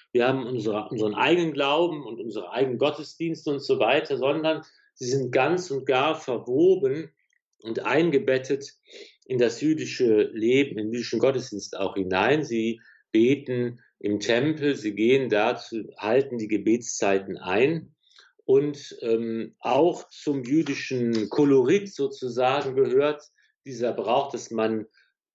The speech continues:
dort an, am Eingang gesessen hat des Tempels oder der Synagogen, die Bettler, die Kranken, die Versehrten, die eben um Almosen,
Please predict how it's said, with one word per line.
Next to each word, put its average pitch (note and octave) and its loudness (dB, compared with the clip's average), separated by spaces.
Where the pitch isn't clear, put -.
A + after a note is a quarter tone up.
dort B2+ 2
an, A2 -6
am G#2+ -4
Eingang C#3+ 2
gesessen B2 -2
hat A#2 -4
des G2 -2
Tempels B2+ 0
oder G2+ 0
der G2 4
Synagogen, C3 2
die G#2 -6
Bettler, B2 -2
die F#2+ -10
Kranken, A2 -2
die G2 -4
Versehrten, G#2 0
die G2+ -8
eben G2 -2
um G2+ -4
Almosen, C3 2